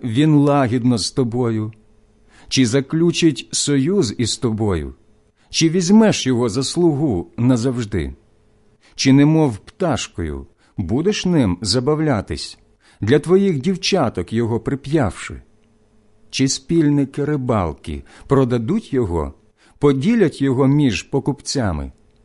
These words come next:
Чи можеш стрілами прошити його шкуру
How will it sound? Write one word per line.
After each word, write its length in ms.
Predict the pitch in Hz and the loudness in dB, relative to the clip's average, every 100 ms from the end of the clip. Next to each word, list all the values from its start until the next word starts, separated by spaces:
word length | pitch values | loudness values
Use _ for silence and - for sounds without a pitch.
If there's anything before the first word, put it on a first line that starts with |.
| _ _ _ _ _ _ | _ _ _ _ _ _
Чи 200 | - 190 | 0 6
можеш 680 | 208 196 165 135 127 131 - | 8 8 6 4 0 -4 -6
стрілами 720 | - - 165 175 190 156 127 | -4 0 2 4 6 6 4
прошити 640 | 117 135 143 - 196 196 110 | 2 0 -2 0 0 0 -2
його 260 | 120 147 | 0 -2
шкуру 680 | 156 - - 139 113 98 | -4 -8 -4 -2 0 -2